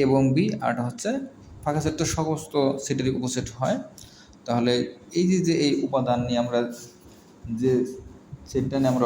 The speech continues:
এর উপাদানগুলো পেলাম, গঠিত যে উপাদানগুলো ওয়ান, টু এবং ওয়ান এবং টু, এই প্রতিটি হচ্ছে এই এ সেটটার উপসেট।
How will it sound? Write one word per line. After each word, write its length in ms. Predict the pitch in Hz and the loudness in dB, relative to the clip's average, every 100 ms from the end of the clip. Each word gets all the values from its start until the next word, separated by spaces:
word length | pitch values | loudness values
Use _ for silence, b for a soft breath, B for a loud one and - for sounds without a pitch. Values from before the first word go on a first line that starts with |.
| 117 | 2
এর 80 | 123 | 2
উপাদানগুলো 560 | 123 123 135 123 120 117 - | 2 2 2 2 0 -2 -2
পেলাম, 280 | 120 107 175 - - - - - - - - - - 117 | 0 0 -2 -8 -16 -20 -20 -20 -18 -18 -18 -12 -2 2
গঠিত 280 | 139 160 | 4 4
যে 120 | 175 170 | 4 4
উপাদানগুলো 580 | 151 151 147 139 139 139 - | 2 4 2 4 4 4 4
ওয়ান, 320 | 135 139 135 - | 4 4 0 0
টু 280 | 139 127 127 | 2 2 0
এবং 320 | 123 127 123 - | 0 0 0 2
ওয়ান 240 | 151 175 | 4 4
এবং 340 | 135 123 117 - | 2 2 0 -2
টু, 120 | 113 117 165 - - - - - - - - - - - - | -2 -2 -4 -10 -18 -20 -20 -20 -20 -20 -20 -20 -20 -20 -4
এই 120 | 143 | 0
প্রতিটি 380 | 135 175 170 170 | 0 0 2 4
হচ্ছে 380 | 156 165 165 226 - - | 4 2 2 0 -2 -2
এই 160 | 123 120 - - | 2 2 0 2
এ 140 | 180 | 2
সেটটার 420 | 180 165 160 208 240 - - - - - | 4 2 0 -2 -4 -6 -18 -20 -20 -6
উপসেট। 440 | 147 131 - 90 | -2 0 -2 -6